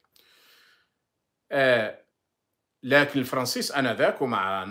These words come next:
ضعف النظام الحكم وقالوا لهم: "ندعموكم وندعموا تبون وما كاش مشكل، لكن تغيروا الدستور." وكانوا ماشيين، وكانوا ماشيين باش الجيش الفرنسي ينسحب،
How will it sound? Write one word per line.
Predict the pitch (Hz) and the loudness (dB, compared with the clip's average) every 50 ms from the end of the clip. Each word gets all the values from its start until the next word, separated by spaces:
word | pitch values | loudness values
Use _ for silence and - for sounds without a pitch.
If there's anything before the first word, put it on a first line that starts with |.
| 98 - - | -14 -16 -8
ضعف | 107 135 165 165 139 - 123 | 2 6 6 6 6 4 -4
النظام | 104 95 104 104 95 113 107 98 | -10 -10 -8 -4 -4 -4 -4 -4
الحكم | 92 - - 220 - - 233 175 143 | -6 -4 -4 -4 -2 -2 -2 -2 -2
وقالوا | - - - 135 131 131 | -2 4 4 4 4 4
لهم: | 127 123 127 120 | 0 -2 -2 -4
"ندعموكم | - - 90 101 131 180 208 202 - 233 226 202 | -4 -6 -8 -4 -2 -2 -2 0 2 0 2 2
وندعموا | 156 135 117 113 101 107 120 | 0 -2 -4 -4 -6 -6 -8
تبون | 113 - - 117 - - 170 220 233 226 220 185 | -6 -6 -8 -8 -6 -2 0 2 4 4 2 2
وما | 147 131 | 0 -2
كاش | 120 - - 113 - - | -4 -4 -6 -6 -6 2
مشكل، | 170 226 226 - - - 277 277 254 214 - - | 2 2 2 2 -2 -4 -6 -6 -6 -10 -6 -6
لكن | 143 139 - 156 | -4 -4 -4 -4
تغيروا | 143 170 165 151 127 127 | 0 2 2 2 2 -2
الدستور." | 113 101 101 - - - - - _ _ | -6 -10 -14 -14 -14 -16 -20 -20 _ _
وكانوا | 208 247 240 - 285 285 254 | -10 0 4 4 4 6 6
ماشيين، | 220 190 - - - 220 285 302 285 | 2 2 2 0 -4 -4 -6 -4 -6
وكانوا | 226 - 202 190 180 | -4 -4 -4 -6 -2
ماشيين | 175 170 - - - 202 160 143 | -4 -4 -4 -4 -6 -6 -4 -4
باش | 143 127 - | -4 -4 -6
الجيش | - 110 190 240 226 | -6 -6 -6 -6 -4
الفرنسي | - - 226 190 160 - - 117 | -4 -2 -2 -2 -2 -4 -6 -8
ينسحب، | 107 104 - - - - - 311 | -8 -8 -8 -10 -8 -6 -6 -8